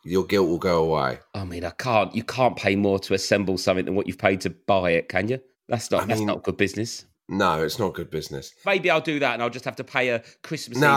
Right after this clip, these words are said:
Speaker 1: I,
Speaker 2: rate.
Speaker 1: I, I really don't want you to do that because I do want to hear how this goes.
Speaker 2: <laughs> The other option is dress up as Santa while you're doing it in case the girls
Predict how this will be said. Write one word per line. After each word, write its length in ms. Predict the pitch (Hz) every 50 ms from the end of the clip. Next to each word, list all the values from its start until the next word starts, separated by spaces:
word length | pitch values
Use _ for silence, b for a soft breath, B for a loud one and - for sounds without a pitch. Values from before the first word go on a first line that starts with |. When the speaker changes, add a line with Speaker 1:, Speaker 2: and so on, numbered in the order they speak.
| 139 135 131 110
Speaker 1:
I, 100 | 131 151
Speaker 2:
rate. 60 | 139 127
Speaker 1:
I, 80 | 147 156 143 143 151 120 147
I 20 |
really 380 | 156 151 165 180 175 160 135 123
don't 280 | - 131 123 120 110 107
want 160 | 107 104 98
you 80 | 98
to 120 | 90 95 85
do 180 | 85 90 85 73
that 260 | 80 78 76 - -
because 340 | - - - 123 110 - 120
I 120 | 98 123
do 200 | 120 139 147 127
want 180 | 117 117 104 -
to 40 | -
hear 220 | 92 98 104 92
how 140 | 95 98 92
this 180 | 82 87 - -
goes. 340 | - 92 80 73 - - - -
Speaker 2:
<laughs> 60 | - - - - - - - 554 - - - - 605 - - - - - - - 359 B B B B 175 -
The 100 | 185 240
other 200 | 330 339 359 240
option 280 | 190 - - - 151
is 140 | 143 151 -
dress 240 | - 208 175 - 175
up 80 | -
as 80 | 170 -
Santa 340 | - 180 185 180 170 - 160
while 100 | 156 151
you're 100 | 147 147
doing 260 | - 170 165 147 123
it 40 | 113
in 100 | 90 110
case 240 | - 131 127 127 -
the 80 | - 120
girls 500 | 131 127 123 123 117 117 113 113 -